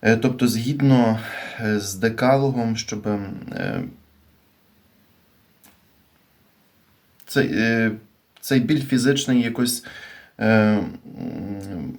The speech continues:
усмиряти, так, психічний, духовних, е, е, психічний цей і фізичний біль осіб помираючих. Тому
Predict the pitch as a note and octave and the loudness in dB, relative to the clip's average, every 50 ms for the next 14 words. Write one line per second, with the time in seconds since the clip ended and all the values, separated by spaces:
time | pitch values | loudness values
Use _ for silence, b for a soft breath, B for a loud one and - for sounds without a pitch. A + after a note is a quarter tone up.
0 | - - _ _ _ - - - B2+ C3 - - C3+ B2+ B2 B2 B2 B2+ C3+ C3 | -16 -20 _ _ _ -10 0 2 2 2 4 4 4 4 6 6 4 4 4 2
1 | A#2 G#2 - A2 G#2+ - - - - A#2 A2 - C#3 C3+ - C#3+ C3 A#2+ A2 A#2 | -2 -4 -4 -4 -4 -4 -8 -8 -8 -8 -6 -6 -4 -4 -2 0 0 -2 -2 -2
2 | A#2 - B2 B2 B2 A#2+ A#2 A2+ - - - - G#2+ G#2 G#2 - - - - - | -4 -2 0 2 2 2 2 0 -6 -4 -2 0 2 2 2 0 -4 -6 -8 -8
3 | G2 G2 F#2 - - _ _ - - - - A#2+ A2+ - C#3 C3+ C#3 - - A#2 | -8 -8 -10 -14 -16 _ _ -14 -10 -6 -4 -4 -2 0 0 0 0 2 2 0
4 | G#2+ G#2 - G#2 G2+ - - - - - G#2+ G#2 A#2+ B2 B2 - B2 A2+ G#2+ G#2 | 0 0 -2 -4 -4 -4 -6 -6 -4 -2 0 0 0 0 0 0 0 0 0 2
5 | A#2 A#2 A2 A2+ B B B B B B B - G#2+ - - B2 A#2+ - A2+ G#2+ | 2 0 -2 -2 B B B B B B B -6 -4 0 0 0 0 2 2 2
6 | G#2+ G2+ G2+ F2+ - - - - - - - - A#2 A#2+ C3 D3 D#3 D#3 | 2 2 2 0 -2 -4 -8 -10 -10 -12 -8 -4 2 2 4 4 4 0